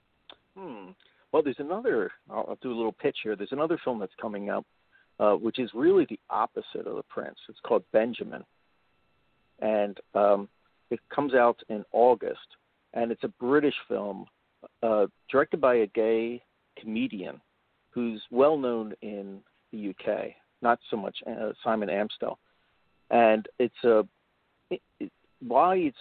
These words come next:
different is that it's a gay love story, but the director and the whole pitch is that it's, it's, it's a love story. And you kind of take away that kind of limiting factor of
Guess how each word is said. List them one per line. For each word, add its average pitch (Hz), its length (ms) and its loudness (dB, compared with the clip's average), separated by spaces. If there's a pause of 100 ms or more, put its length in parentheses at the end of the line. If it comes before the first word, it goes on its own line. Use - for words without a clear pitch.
(100)
different 135 340 0
is 104 80 -6
that 107 120 0
it's - 140 -6
a 117 80 -8 (280)
gay 156 220 4
love 135 260 4 (100)
story, 98 440 -6 (460)
but 117 100 -8
the 104 160 -8
director 131 760 0 (240)
and 98 400 -8 (560)
the 120 100 -4
whole 143 280 -4 (160)
pitch 151 280 0
is 104 140 -8
that 101 120 -2
it's, 101 160 -6 (180)
it's, - 120 -16 (500)
it's - 160 -12
a 120 40 -2
love 101 240 4 (100)
story. - 360 -12 (880)
And 107 140 -6
you 107 120 -4 (100)
kind 117 140 0
of 107 100 0 (300)
take 131 160 2
away 117 320 6
that 101 200 0
kind 107 280 -8
of 98 140 -10 (1160)
limiting 120 440 2 (100)
factor 107 320 2
of 104 60 -10